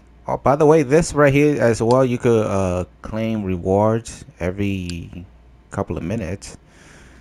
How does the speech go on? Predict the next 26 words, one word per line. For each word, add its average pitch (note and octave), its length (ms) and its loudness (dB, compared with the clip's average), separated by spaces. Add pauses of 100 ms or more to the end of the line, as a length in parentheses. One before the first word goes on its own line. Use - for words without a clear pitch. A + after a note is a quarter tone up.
(400)
I, A1+ 220 -14
I C#2 40 -12
got F#2 180 -2
two - 140 -6
pets. F#2 220 -4
Can A#2 120 -4
I D#3 80 0
equip F3+ 320 0
both A#2+ 220 4
of B3 60 2
them? C4+ 240 -2 (560)
Plus G#2+ 280 -6
one. G#2+ 680 -8 (680)
Oh, - 60 -8
I D2+ 220 -4
could. C#3+ 760 -2 (100)
Oh, G#2+ 140 2
I'm G#2+ 140 2
missing A2 320 -2
one G#2 160 -2
more F#2 220 -4
pet. - 560 -8 (1500)
Oh, G#2+ 560 -10
interesting. C#2+ 720 -12 (1300)
Leaf G2 400 -4
egg, A#2+ 520 -4